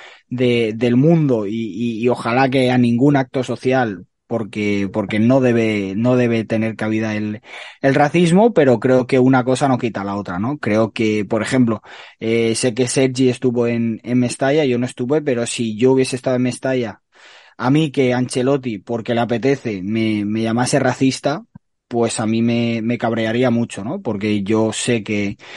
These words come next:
eh, yo durante el partido no, no dije nada, entonces que, que Ancelotti mienta y, y luego Vinicius, eh, divulgue ese vídeo de, eh, manipulado,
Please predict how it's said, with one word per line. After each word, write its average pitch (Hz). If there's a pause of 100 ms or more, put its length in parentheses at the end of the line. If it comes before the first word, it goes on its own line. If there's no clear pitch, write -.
(220)
eh, 104
yo 123
durante 117
el 110
partido 107
no, 101
no 107
dije 110
nada, 131
entonces 107
que, 101
que 107
Ancelotti 123
mienta 123
y, 113
y 117
luego 123
Vinicius, 123
eh, 104
divulgue 120
ese 120
vídeo 117
de, 107
eh, -
manipulado, 120